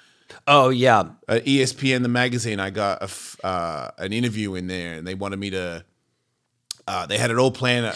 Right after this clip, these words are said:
Speaker 2: they were like, "You've, you've been bitten by an anaconda," 'cause there was a friend of mine that had an eight-foot anaconda, and it would bite anybody. So
Speaker 1: Yeah.
Speaker 2: it was, I, I was scared of snakes, and I was like, "Bring him in, and I'll put my arm out, and he'll bite me, and it'll be radio sensation."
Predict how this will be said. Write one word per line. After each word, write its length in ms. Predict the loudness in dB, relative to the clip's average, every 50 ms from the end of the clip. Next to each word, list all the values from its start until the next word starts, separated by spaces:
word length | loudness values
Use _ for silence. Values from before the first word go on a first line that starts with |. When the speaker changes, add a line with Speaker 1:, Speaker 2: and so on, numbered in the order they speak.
| -4
Speaker 2:
they 140 | -4 -4 -2
were 100 | -2 -2
like, 220 | -4 -4 -6 -4 -4
"You've, 300 | -4 -4 -4 -6 -8 -10
you've 100 | -10 -6
been 160 | -4 -4 -2
bitten 220 | 0 0 0 2 2
by 160 | 2 4 4
an 60 | 4 2
anaconda," 560 | 0 0 0 -2 -2 0 0 2 2 0 -4
'cause 180 | -6 -8 -8
there 120 | -6 -6 -6
was 120 | -6 -8
a 40 | -12
friend 240 | -8 -6 -6 -4 -4
of 60 | -4
mine 340 | -2 -2 -2 -2 -2 -4 -6 -8 -14 -20 -20 -20 _ -8
that 100 | -6 -4
had 160 | -2 -2 -2
an 60 | -2 -4
eight-foot 320 | -4 -6 -6 -6 -4 -4
anaconda, 680 | -2 -2 -2 -4 -6 -6 -4 -4 -2 -2 -2 -2 -4 -4 -6
and 100 | -6 -8
it 60 | -6 -8
would 200 | -10 -10 -4 0
bite 300 | 2 2 2 2 0 -2 -8 _ _ _ _ _ _
anybody. 680 | -4 -2 0 0 0 2 2 4 4 2 0 -4 -8 -14 _ _
So 220 | -14 -4 2 4 4
Speaker 1:
Yeah. 100 | 4 4
Speaker 2:
it 40 | 0
was, 300 | -2 -6 -4 -4 -6 -8 -10 -14 -20 -20 _ _ _ _ 2
I, 240 | 4 4 4 4 0 -4 -2
I 100 | -2 -2
was 140 | 0 0 -2
scared 260 | 0 0 0 0 0
of 60 | 0
snakes, 380 | -4 -2 -2 -2 -2 -2 -4 -4
and 100 | -6 -4
I 40 | -4
was 140 | -4 -4 -4
like, 140 | -6 -4 -2
"Bring 160 | 0 0 2
him 200 | 4 4 4 4
in, 340 | 2 2 0 -2 -4 -4 -6 -8 _ _ _ _ _ _ -4
and 120 | -2 0
I'll 80 | 0 0
put 160 | 0 -2 0
my 100 | 0 2 2 4 4
arm 120 | 2 2
out, 240 | 0 0 -2 -2 -4
and 260 | -6 -6 -6 -6 -6
he'll 160 | -6 -6 -6
bite 300 | -4 -2 0 2 2 2
me, 100 | 0 -4
and 80 | -6 -6
it'll 160 | -6 -8 -8
be 200 | -6 -6 -6 -8
radio 440 | -6 -4 -2 -2 -2 -2 -2 -4 -4
sensation." 800 | -4 -4 -6 -6 -6 -4 -2 -2 0 0 -2 -6 -8 -12 -18